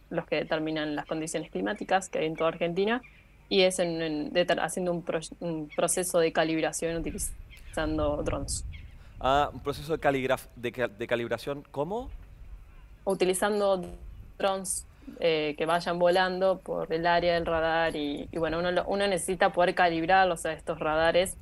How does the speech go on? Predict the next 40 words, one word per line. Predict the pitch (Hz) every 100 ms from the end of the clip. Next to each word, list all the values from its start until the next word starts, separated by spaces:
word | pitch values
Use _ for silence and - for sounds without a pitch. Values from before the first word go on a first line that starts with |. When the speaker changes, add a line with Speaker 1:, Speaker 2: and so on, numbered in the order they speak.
| -
Speaker 1:
para | 113 147
Speaker 2:
Claro. |
Speaker 1:
que | - 147 - - - - -
determinen, | 170 247 180 175 190 196 180 165 -
eh, | - -
obviamente, | 175 165 160 160 175
la, | 165 156 156 -
el, | - 156 - -
la | 170
condición | 160 165 - 170 170 160 - - -
meteorológica | 185 185 175 170 175 202 190 180
correctamente | 175 175 175 180 185 190
cada | 175 156
tie-, | 165 -
cada | 151
cierto | - 170 180
tiempo | 175 175
hay | 180
que |
calibrarlos | 175 185 190 202 214 226 -
y | 160
para | 156 156
eso | 156
hay | 160
que | 160
hacer | - 151 147
un | 147 - - - - - - 196
nuevo | 185 180
método | 180 180 196
que | 165
no | 165
existe. | 165 190 240 - - - - - -
O | 165
sea, | 156 147
sí | 170
existe, | 165 165 160
pero | 160
no | 165
en |
Argentina, | 175 202 226 269